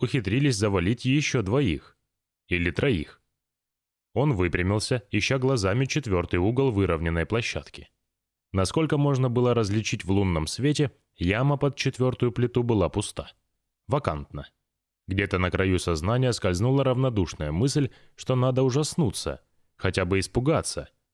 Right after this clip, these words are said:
но Игорёк только вздохнул. "Спать", вспомнил он наконец.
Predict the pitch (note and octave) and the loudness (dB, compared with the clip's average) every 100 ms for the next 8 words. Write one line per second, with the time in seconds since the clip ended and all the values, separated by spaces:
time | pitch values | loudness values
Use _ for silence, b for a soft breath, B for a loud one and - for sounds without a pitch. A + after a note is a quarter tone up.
0 | _ G#2 C3 D3 C#3 A2 - - E2 E2 | _ -2 0 2 2 2 2 0 0 0
1 | D2 E2 F#2 - C#2 C2 _ _ _ _ | -2 -4 -4 -6 -8 -10 _ _ _ _
2 | _ _ _ _ _ _ - - - C3 | _ _ _ _ _ _ -14 -12 -4 -2
3 | D#2 - _ _ _ _ - - G2 E2 | -2 -8 _ _ _ _ -12 -4 -2 0
4 | D#2+ D#2 D#2 D#2 - D#2 C2+ - | 0 0 0 -2 -2 -4 -6 -12